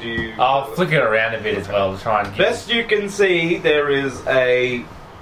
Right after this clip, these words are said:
Speaker 1: Chinese ethnicity pod worker in there holding a, uh, plasma rifle.
Speaker 2: Ah, fuck this shit. I take out my sh-, uh, my shutter.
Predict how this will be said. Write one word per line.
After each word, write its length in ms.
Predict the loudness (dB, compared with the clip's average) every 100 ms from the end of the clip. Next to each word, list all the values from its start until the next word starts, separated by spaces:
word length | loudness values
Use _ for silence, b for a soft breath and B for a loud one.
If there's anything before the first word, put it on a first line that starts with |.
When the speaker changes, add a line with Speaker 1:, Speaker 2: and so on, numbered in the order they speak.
| -18 -4
Speaker 1:
Chinese 460 | 0 2 2 2 2
ethnicity 720 | 2 2 -2 -2 -6 -8 0
pod 360 | 2 4 0 -6 -10
worker 440 | 2 2 2 -2 -2
in 140 | -4
there 320 | -4 -2 -2 -6 -14 -18 -20 -18 -16 -16 -14
holding 880 | 0 2 2 0 2 2 2 0 0
a, 680 | 0 2 2 2 2 0 -2 -8 -4
uh, 440 | 0 2 2 0 -4 -14 -2
plasma 400 | 0 0 -2 0
rifle. 480 | 2 0 -2 -8 -10 -18 -20 -16 -16 -16 -18 -20 -20 -18 -18 -18 -18 -18 -20 -20 -16 -16 -16 -18 -6
Speaker 2:
Ah, 380 | 0 2 2 -2
fuck 180 | -8 -10
this 180 | -12 -14
shit. 140 | -10 -8
I 80 |
take 300 | -8 -8 -4
out 260 | -2 -2 -4
my 120 | -12 -12 -18 -16 -14
sh-, 200 | -10 -4
uh, 340 | 0 0 0 -4 -4
my 220 | -4 -6 -8
shutter. 340 | 0 0 2